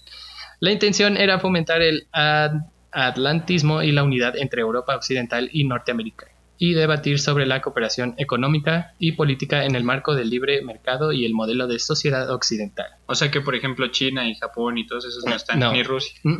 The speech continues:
Speaker 1: mm, se supone que no, y de hecho eso viene al,
Speaker 2: Mm.
Speaker 1: eh, con uno de los temas. Pero dice, la primera conferencia se celebró en mil novecientos cincuenta y cuatro en el Hotel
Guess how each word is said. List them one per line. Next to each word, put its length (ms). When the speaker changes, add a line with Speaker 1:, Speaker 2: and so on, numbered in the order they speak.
Speaker 1:
mm, 140
se 160
supone 280
que 100
no, 120
y 120
de 80
hecho 280
eso 240
viene 240
al, 140
Speaker 2:
Mm. 340
Speaker 1:
eh, 220
con 180
uno 180
de 60
los 180
temas. 440
Pero 220
dice, 280
la 160
primera 380
conferencia 680
se 140
celebró 480
en 160
mil 160
novecientos 440
cincuenta 260
y 40
cuatro 360
en 100
el 100
Hotel 360